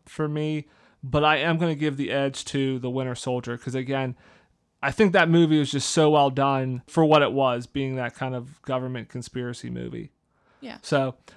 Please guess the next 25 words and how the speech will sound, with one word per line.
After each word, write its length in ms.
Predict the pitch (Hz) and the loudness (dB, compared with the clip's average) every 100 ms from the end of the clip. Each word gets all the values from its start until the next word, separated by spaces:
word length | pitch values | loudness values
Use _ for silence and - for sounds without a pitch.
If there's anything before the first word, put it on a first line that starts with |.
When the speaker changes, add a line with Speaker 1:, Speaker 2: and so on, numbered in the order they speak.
| 151 | 0
Speaker 1:
all 80 | |
right. 140 | 170 151 | 2 2
So 120 | 190 | 2
after 720 | 151 214 226 254 226 208 180 - | 4 4 2 2 4 4 0 -6
then 380 | 143 165 170 160 | -2 0 2 0
the 80 | |
first 420 | - - 202 190 - | -2 0 0 0 0
round, 540 | 175 165 165 165 165 - _ _ | 2 4 2 0 -4 -10 _ _
that 380 | 135 160 170 - | -4 0 0 0
leaves 320 | 175 180 156 | -2 -2 -2
us 260 | 160 156 - | 0 0 -2
with, 320 | 160 151 - | -2 -2 -2
in 160 | - 143 | -6 -4
the 80 | 139 | -4
Wakandan 520 | - 180 180 175 170 | -4 0 0 0 -2
division, 360 | 151 160 160 156 | -2 -4 -2 -6
it's 120 | 123 | -6
gonna 100 | 151 | -6
be 100 | 139 | -6
Black 420 | 131 143 160 175 - | -4 0 2 2 -2
Panther, 580 | 175 170 170 190 196 - _ _ _ _ | -2 -2 -2 -4 -4 -8 _ _ _ _
the 160 | 170 147 | -10 -6
one 240 | 139 160 | -2 0
seed 320 | 170 175 175 151 | -2 -4 -4 -2
versus 720 | 151 143 151 143 139 131 | -2 -2 -2 -2 -2 -6